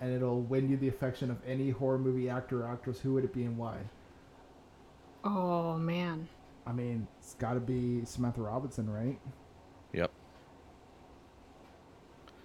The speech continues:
Speaker 3: Samantha Robinson would make a very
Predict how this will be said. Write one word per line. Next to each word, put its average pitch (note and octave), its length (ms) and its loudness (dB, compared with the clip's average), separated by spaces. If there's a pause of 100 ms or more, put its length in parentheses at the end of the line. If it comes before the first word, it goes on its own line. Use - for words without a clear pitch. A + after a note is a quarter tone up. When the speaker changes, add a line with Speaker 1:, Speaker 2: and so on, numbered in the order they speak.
Speaker 3:
Samantha E3+ 420 8
Robinson A2 600 10
would F#2 140 6
make F#2 260 4
a F#2+ 60 2
very F2 640 4